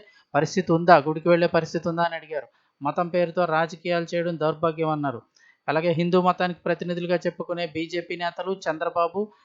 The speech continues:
తిరుమలను ప్రతిష్టను దిగజారుస్తుంటే ఆయన్ని మందలించలేకపోతున్నారని, ఎందుకు వెనకేసుకొస్తున్నారని ప్రశ్నించారు.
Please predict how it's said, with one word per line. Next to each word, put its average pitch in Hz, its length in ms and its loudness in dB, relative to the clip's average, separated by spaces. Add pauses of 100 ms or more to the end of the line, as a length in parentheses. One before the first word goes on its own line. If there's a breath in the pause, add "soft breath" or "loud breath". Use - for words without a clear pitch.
(180 soft breath)
తిరుమలను 180 400 0
ప్రతిష్టను 170 560 -4
దిగజారుస్తుంటే 170 720 -2
ఆయన్ని 165 340 0
మందలించలేకపోతున్నారని, 160 1400 -4 (360 soft breath)
ఎందుకు 170 280 2
వెనకేసుకొస్తున్నారని 175 1120 6
ప్రశ్నించారు. 156 640 0